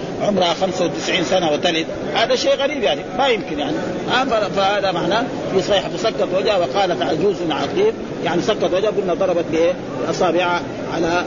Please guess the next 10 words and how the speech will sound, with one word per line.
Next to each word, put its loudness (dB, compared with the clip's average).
على 4
رأسها. 0
وقال 2
ابن 0
عباس 0
و-، 2
قال: 2
"والسماء 0
ذات 0
الحبك"، -2